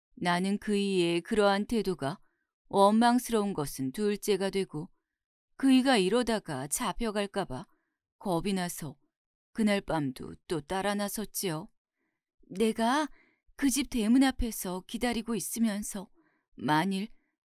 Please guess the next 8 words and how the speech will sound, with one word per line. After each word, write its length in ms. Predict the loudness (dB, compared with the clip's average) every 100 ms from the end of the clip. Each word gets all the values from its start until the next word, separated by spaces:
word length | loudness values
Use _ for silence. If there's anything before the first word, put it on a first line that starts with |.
| _
순사가 540 | -8 -4 -4 -2 -2
번쩍거리면 840 | -2 -4 -4 -6 -4 -4 -2 -4 -6 -10 _ _ _
얼른 400 | -2 0 0 -4
그이에게 540 | -4 -4 -2 -4 -6
알려주어야지 1120 | -6 -4 -4 -4 -6 -8 -10 -10 -6 -4 -4 -8 _ _ _ _ _ _ _ _
하는 400 | -4 -2 -2 2
염려로 480 | 2 2 0 -2 -4
따라갔지요. 960 | -4 -2 -2 -4 -8 -8 -6 -6 -8